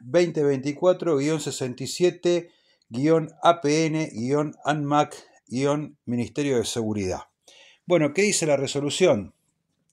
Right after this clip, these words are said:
Que a partir del día quince del cinco del veinte veinticuatro, aclaro que cuando hice el video ya son, ya es quince del cinco, hace un frío bárbaro, hace como tres grados, pero bueno, no importa.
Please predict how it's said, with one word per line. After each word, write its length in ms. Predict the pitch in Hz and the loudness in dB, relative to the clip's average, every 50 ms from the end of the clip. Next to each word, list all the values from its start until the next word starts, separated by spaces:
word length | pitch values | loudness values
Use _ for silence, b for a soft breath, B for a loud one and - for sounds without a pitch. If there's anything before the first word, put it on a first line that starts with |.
| - - _ - | -20 -20 _ -6
Que 300 | - 139 147 147 165 - - | 0 2 4 4 4 4 2
a 140 | 127 131 - | 2 4 4
partir 540 | 151 147 147 151 - - 190 208 202 196 - - | 4 4 4 2 -2 0 2 2 2 2 0 -6
del 340 | - 120 123 139 139 143 139 | -8 -2 -2 0 0 -2 -2
día 440 | 165 185 190 190 180 175 156 - b b b b b _ - | -2 2 4 4 4 4 0 -4 b b b b b _ -12
quince 760 | - 190 202 214 214 208 - - - - 185 190 190 - - - | -4 0 2 2 2 2 2 0 2 2 2 2 2 0 -4 -6
del 260 | 117 135 135 135 131 | -2 -2 0 0 -2
cinco 680 | 131 - - 202 202 196 196 180 - 180 185 185 - | -4 -4 -4 -4 -4 -4 -4 -6 -2 0 0 0 0
del 240 | 117 113 127 127 131 | 0 -2 -2 0 2
veinte 380 | 131 170 180 175 - - 139 139 | 2 2 2 2 0 -2 0 0
veinticuatro, 880 | 160 175 165 147 156 151 185 196 170 139 104 117 120 143 156 - _ b b b b b b b b b | 0 0 0 -2 -4 2 4 6 6 6 4 2 -2 -2 -2 -4 _ b b b b b b b b b
aclaro 480 | b - 117 117 139 151 156 160 147 131 | b -2 0 2 4 4 6 6 4 4
que 120 | 110 110 | 2 -4
cuando 240 | - 101 107 113 139 | -4 -4 -4 -4 -4
hice 160 | 135 - - | -4 -4 -6
el 80 | 123 110 | -6 -4
video 340 | 110 113 123 139 143 139 123 | -2 -2 0 2 2 2 0
ya 220 | - - 123 120 | 0 -2 -4 -4
son, 380 | - - 127 117 113 113 113 _ - | -2 -4 -4 -4 -4 -6 -10 _ -10
ya 200 | - - 131 120 | -2 0 0 0
es 80 | 110 | 0
quince 420 | - - 139 139 120 - - 113 117 | -2 -4 -4 -2 -2 -2 0 0 0
del 100 | 113 104 | 0 -2
cinco, 560 | - - 160 160 156 147 139 147 143 135 b b b b b b b | -2 0 0 0 0 0 -2 -2 -2 -2 b b b b b b b
hace 280 | b - 185 - - 131 | b 2 2 2 2 -4
un 120 | 123 104 | -4 -4
frío 280 | 87 - 139 139 135 117 | -6 -6 -2 0 2 4
bárbaro, 380 | 123 135 135 131 123 123 117 110 | 6 6 4 6 4 4 2 2
hace 160 | - - - | -2 -4 -8
como 200 | 98 95 104 101 | -6 -6 -6 -4
tres 220 | - - 127 113 | -2 -2 -2 0
grados, 400 | 120 135 135 120 117 117 120 120 - | 2 4 4 6 6 4 2 2 0
pero 160 | 117 104 104 | 0 2 2
bueno, 300 | 104 98 85 92 92 _ b b b b b b b b b | 2 2 0 -4 -12 _ b b b b b b b b b
no 100 | - 123 | -4 -4
importa. 540 | 127 120 127 143 113 95 - 113 120 - - | -2 0 2 2 2 2 2 -2 -2 -2 -2